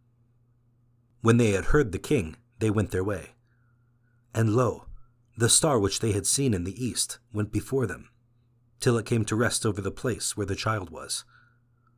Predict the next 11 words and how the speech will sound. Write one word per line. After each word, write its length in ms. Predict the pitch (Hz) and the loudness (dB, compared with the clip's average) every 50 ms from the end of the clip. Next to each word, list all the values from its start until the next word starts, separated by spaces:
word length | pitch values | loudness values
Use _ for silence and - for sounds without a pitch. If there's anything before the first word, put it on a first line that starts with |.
| _ _ _ _ _ _ _ _ _ _ - | _ _ _ _ _ _ _ _ _ _ 4
When 160 | 127 123 120 | 6 6 6
they 120 | 131 127 | 6 6
saw 220 | 120 - - 143 139 | 4 4 4 4 2
the 100 | 117 107 | 2 2
star, 520 | - - - 139 123 113 92 - - - _ _ _ _ _ _ _ _ - | -2 0 0 -2 -2 -2 -4 -8 -12 -20 _ _ _ _ _ _ _ _ 6
they 120 | 135 135 | 6 6
rejoiced 560 | 127 131 131 117 - 151 156 151 135 - - | 8 8 4 4 4 4 4 4 4 2 -2
exceedingly 580 | 131 110 - - - 170 170 127 117 95 95 90 | 0 0 0 0 2 0 0 0 0 0 0 -2
with 240 | 82 90 95 - - | -2 -4 -4 -4 0
great 220 | - 147 139 123 | 0 0 0 0
joy. 420 | - - 143 123 101 - - - | 0 0 0 0 0 -2 -8 -16